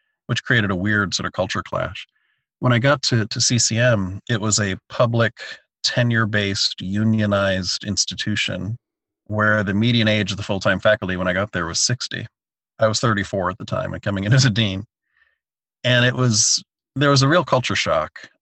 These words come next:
The speed of everything seemed to have slowed way down. I felt like I'd gone back in time. In some ways, it was a lot better because, you know, you didn't have the, the profit motive sort of undermining all the academic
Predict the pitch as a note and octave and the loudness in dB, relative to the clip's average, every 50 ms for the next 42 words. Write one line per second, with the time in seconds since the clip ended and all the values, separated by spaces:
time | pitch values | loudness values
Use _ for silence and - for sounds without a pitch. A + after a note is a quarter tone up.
0 | _ - G#2+ A2 - - - - C3+ C#3 C#3 C3+ B2 B2 A#2+ A#2+ A#2 - A#2+ A#2 | _ -6 -2 0 0 0 2 2 2 4 4 4 4 4 2 2 0 0 0 0
1 | A2+ A2 G#2+ - A2 G#2+ G2 - F#2 F#2 - - - G#2+ G2+ G#2 G2+ G2 G2 G2 | 2 2 2 2 2 0 0 -2 -2 -2 0 0 0 0 0 0 -2 -2 -4 -4
2 | G2 F#2 F#2 F#2 F#2+ G2 G2+ G2 F#2+ F#2 - A2+ G#2 G#2 G2+ - G2+ F2+ - F#2+ | -2 -2 0 0 0 0 -2 -2 -4 -2 -2 0 0 0 0 0 -2 -2 -2 -2
3 | F#2 F2+ F2 F2+ G2 F#2+ - F2+ F2 - - F#2 F#2 F#2+ G2+ G#2+ A#2 - _ _ | -2 0 0 -2 -2 -2 -4 -8 -8 -6 -6 -4 -4 -4 -4 -4 -6 -8 _ _
4 | _ _ _ _ _ _ _ _ _ _ _ _ _ _ _ - C3 B2+ - - | _ _ _ _ _ _ _ _ _ _ _ _ _ _ _ 0 2 4 4 4
5 | F#3 G3 G3+ F3+ D#3+ C#3 D3+ B2+ A#2 A2 A#2+ A2 G#2 F2+ F2 A#2 B2+ B2+ F2+ E2+ | 4 4 4 4 4 4 2 2 2 2 4 4 2 4 4 2 2 4 2 0
6 | D#2 - - F2+ - G#2+ F#2+ F2 G2+ G2+ G2 F#2+ F#2 F2+ G2+ A2+ G#2 A2 G2 F2+ | -2 -4 -6 -6 -4 -2 -2 0 0 0 -2 -2 -2 -2 -2 -2 -2 -2 -2 -2
7 | G2 A2 G2 F#2+ F#2+ F2 F2+ - _ _ _ _ - - - - _ - - _ | 0 0 0 0 0 -2 -4 -10 _ _ _ _ -20 -20 -20 -20 _ -20 -20 _
8 | _ G2 G#2 G2+ F#2+ - - - - - A2+ G#2+ - - G2 F2+ F#2+ F2+ F2 D#2+ | _ -10 -6 -6 -6 -6 -6 -6 0 2 2 2 2 0 -2 -2 -2 -2 -2 -6
9 | D#2+ F2+ - - F#2+ E2+ - - F#2 F2+ F2+ F2 E2+ E2+ F2+ F2+ F2 D#2+ D#2+ E2+ | -6 -4 -4 -4 -4 -4 -4 -4 -4 -2 -2 -2 -2 -2 -2 -2 -4 -4 -4 -4
10 | E2+ F2 E2 E2+ - - - D2+ E2+ F2+ F2+ E2 - | -4 -6 -8 -8 -8 -10 -8 -6 -4 -4 -6 -6 -8